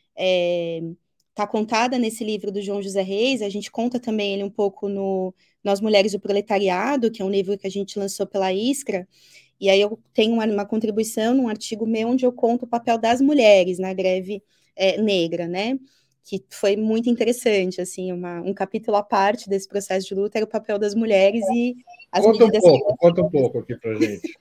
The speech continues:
Speaker 2: Resume
Speaker 1: É
Speaker 2: seu
Speaker 1: muito
Speaker 2: artigo.
Speaker 1: legal, Haroldo, porque, assim, é, o que acontece é que o, o trabalho de ganho em Salvador, ele era um trabalho que ele garantia a, a subsistência da cidade inteira, né? Então,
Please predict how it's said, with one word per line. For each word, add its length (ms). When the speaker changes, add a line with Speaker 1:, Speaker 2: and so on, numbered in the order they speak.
Speaker 2:
Resume 360
Speaker 1:
É 100
Speaker 2:
seu 80
Speaker 1:
muito 300
Speaker 2:
artigo. 80
Speaker 1:
legal, 380
Haroldo, 240
porque, 220
assim, 440
é, 240
o 80
que 100
acontece 560
é 60
que 160
o, 60
o 140
trabalho 400
de 140
ganho 420
em 60
Salvador, 680
ele 140
era 120
um 60
trabalho 520
que 280
ele 120
garantia 960
a, 280
a 40
subsistência 640
da 120
cidade 360
inteira, 480
né? 200
Então, 440